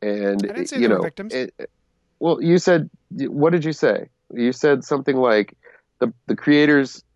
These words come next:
Speaker 1: are, are being attacked by these people online, which, um,
Speaker 2: Well,
Speaker 1: I don't know
Speaker 2: yeah.
Speaker 1: if they are or not. I, but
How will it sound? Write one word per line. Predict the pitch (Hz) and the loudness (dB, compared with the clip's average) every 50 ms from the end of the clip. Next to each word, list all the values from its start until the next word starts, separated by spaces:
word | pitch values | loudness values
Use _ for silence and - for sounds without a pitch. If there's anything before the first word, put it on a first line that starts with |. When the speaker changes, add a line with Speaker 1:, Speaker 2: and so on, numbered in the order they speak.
| _ _ | _ _
Speaker 1:
are, | - 127 120 113 110 107 107 107 - - | -2 0 2 2 2 2 0 -2 -4 -4
are | - 113 107 | -2 -2 -2
being | 107 123 120 113 | 0 -2 0 0
attacked | 110 98 - - 127 123 120 113 - _ - | -2 -4 -2 0 2 2 2 0 -4 _ -4
by | 113 107 104 104 101 101 104 | -2 0 0 0 0 -2 -4
these | 98 101 98 - | -6 -8 -10 -12
people | _ - 123 110 - 107 101 | _ -16 -16 -10 -6 -4 -2
online, | 101 98 98 101 110 120 127 113 104 101 | -2 -2 -2 -2 -2 -2 0 -2 -2 -2
which, | 101 110 113 - - - - - - - _ _ _ _ - | -4 -8 -10 -12 -18 -20 -20 -20 -20 -20 _ _ _ _ -2
um, | - 117 110 104 98 98 95 98 - - _ _ | 0 2 2 2 2 0 -2 -6 -12 -16 _ _
Speaker 2:
Well, | - - - | -12 -4 0
Speaker 1:
I | 143 156 | 2 2
don't | 156 139 | 4 2
know | 127 | 2
Speaker 2:
yeah. | 120 | -2
Speaker 1:
if | - | -2
they | - 110 | -4 -4
are | 107 110 107 107 | -4 -2 -2 -2
or | 104 | -4
not. | 107 107 107 113 - - _ - | -4 -4 -4 -4 -6 -10 _ -8
I, | - 120 113 - - - - - - | -6 -6 -6 -8 -14 -18 -18 -18 -18
but | 139 120 180 180 180 - | -4 -2 0 0 0 -4